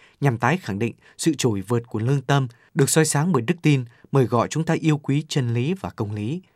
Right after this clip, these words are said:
và đưa ra một ví dụ rõ ràng về sự không tương thích giữa các con đường của tin mừng và những con đường của sự bất chính ở bất kỳ cấp độ nào.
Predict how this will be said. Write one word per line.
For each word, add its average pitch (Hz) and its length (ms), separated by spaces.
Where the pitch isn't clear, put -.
và 131 80
đưa 156 140
ra 156 120
một 120 200
ví 151 140
dụ 160 200
rõ 113 240
ràng 113 200
về 92 100
sự 117 240
không 135 240
tương 120 220
thích 214 160
giữa 156 180
các 208 180
con 165 180
đường 104 240
của - 120
tin 143 240
mừng 101 180
và 117 80
những 143 220
con 160 180
đường 117 160
của 95 100
sự 101 180
bất 180 200
chính 156 260
ở 107 240
bất 170 200
kỳ 101 140
cấp - 200
độ 98 140
nào. 90 260